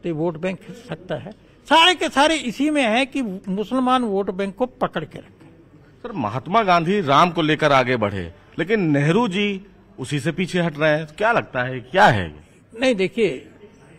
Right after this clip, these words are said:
Speaker 1: न, महात्मा गांधी तो राम नाम के साथ ही जीते थे। उन्होंने राम का नाम लेके ही पूरे देश को स्वतंत्रता आंदोलन के साथ जोड़ा,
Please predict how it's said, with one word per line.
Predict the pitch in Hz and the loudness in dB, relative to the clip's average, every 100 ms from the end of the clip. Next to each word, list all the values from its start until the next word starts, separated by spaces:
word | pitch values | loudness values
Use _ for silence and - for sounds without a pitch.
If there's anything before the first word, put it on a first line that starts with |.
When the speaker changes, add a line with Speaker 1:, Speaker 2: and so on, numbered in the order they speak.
| - - | -20 -20
Speaker 1:
न, | 202 170 160 151 147 143 147 147 143 147 | -14 -10 -8 -8 -8 -10 -12 -12 -14 -12
महात्मा | 127 151 170 190 | -6 -6 -4 -4
गांधी | 156 156 165 | -2 -2 -4
तो | 165 180 156 147 - - - - - _ _ _ - | -6 -4 -2 -2 -6 -14 -20 -20 -20 _ _ _ -10
राम | 147 156 165 156 | -4 -4 -4 -4
नाम | 156 156 | -6 -6
के | 170 | -10
साथ | 151 147 | -10 -10
ही | 185 | -10
जीते | 135 139 143 160 | -12 -12 -10 -10
थे। | - 277 | -8 -10
उन्होंने | 285 196 170 165 | -8 -6 -6 -6
राम | 151 156 165 | -4 -4 -4
का | 175 | -6
नाम | 156 156 160 | -4 -4 -4
लेके | 151 156 180 | -6 -6 -6
ही | 160 | -8
पूरे | 170 160 160 | -8 -8 -8
देश | 143 147 151 | -8 -10 -12
को | - 165 143 - - - - | -8 -8 -8 -12 -20 -20 -8
स्वतंत्रता | 175 175 196 185 202 170 170 | -2 0 0 -2 -4 -2 -2
आंदोलन | 160 156 180 | -2 -2 -2
के | 180 175 | -4 -8
साथ | - 170 | -6 -8
जोड़ा, | - 165 180 196 | -6 -8 -6 -6